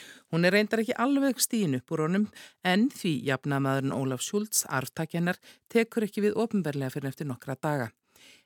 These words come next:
En Merkel komst til valda fyrir sextán árum, eftir að flokkur hennar, C D U eða Kristilegi demokratar, fékk einu prósentustigi meira í kosningum en S D P,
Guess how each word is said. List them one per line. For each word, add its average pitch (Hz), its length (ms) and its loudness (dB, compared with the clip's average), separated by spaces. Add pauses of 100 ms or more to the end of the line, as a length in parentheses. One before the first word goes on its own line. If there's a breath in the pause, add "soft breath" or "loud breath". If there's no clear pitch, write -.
En 202 160 4
Merkel 269 560 0
komst - 320 0
til 160 100 -2
valda 127 460 -4
fyrir 180 240 -2
sextán - 640 -2
árum, 113 300 -8 (420 loud breath)
eftir 175 240 0
að 160 80 0
flokkur 220 400 4
hennar, 208 300 4 (100)
C 175 240 4
D - 240 -4
U 139 140 2 (160)
eða 135 180 -2
Kristilegi 127 540 -4 (100)
demokratar, 180 540 -4 (260 loud breath)
fékk 196 320 -4
einu 240 480 2 (160)
prósentustigi 196 880 -2
meira 139 480 -2
í 147 80 -4
kosningum 165 640 -4 (340 soft breath)
en 233 240 0
S 170 300 0
D 180 160 -4
P, - 240 -4